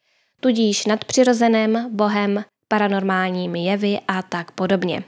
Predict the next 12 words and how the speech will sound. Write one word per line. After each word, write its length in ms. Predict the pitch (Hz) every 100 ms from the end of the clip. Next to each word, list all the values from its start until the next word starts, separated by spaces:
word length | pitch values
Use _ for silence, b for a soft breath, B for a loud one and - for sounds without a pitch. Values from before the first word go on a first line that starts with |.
| _ _ -
Karl 340 | 208 196 202
podle 240 | 220 233 262
svých 260 | 277 277
slov 200 | - 233
v 140 | 180 170
memoárech 580 | 170 175 170 165 208 -
v 80 |
průběhu 440 | - 240 240 269 285
svého 400 | 262 240 247 240
života 380 | 208 196 196 185
hodně 400 | 185 180 170 165
cestoval. 680 | - 175 - 190 160 143